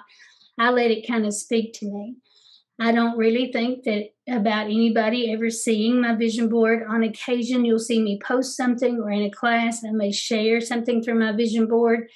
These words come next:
But I don't just give people free rein. This is my opportunity to see what speaks to me and what might come up.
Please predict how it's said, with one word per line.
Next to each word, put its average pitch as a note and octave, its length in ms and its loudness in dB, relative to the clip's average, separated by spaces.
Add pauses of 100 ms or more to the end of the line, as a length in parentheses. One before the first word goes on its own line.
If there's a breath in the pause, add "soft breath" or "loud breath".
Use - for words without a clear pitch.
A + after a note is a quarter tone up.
(400 loud breath)
But B3 140 0
I B3 100 2
don't D#4+ 220 4
just D4+ 200 0
give C4+ 180 -2
people B3+ 260 -2
free A#3 300 0
rein. G3+ 520 0
This B3+ 320 0
is B3 300 -2
my A#3 380 2
opportunity A3+ 880 0
to A3+ 160 -2
see G#3+ 640 0 (360 loud breath)
what A3+ 220 -4
speaks - 440 -4
to D4+ 100 0
me C#4 480 4
and A#3 160 4
what A3+ 120 2
might A3+ 300 -2
come A3+ 200 2
up. G#3 260 -2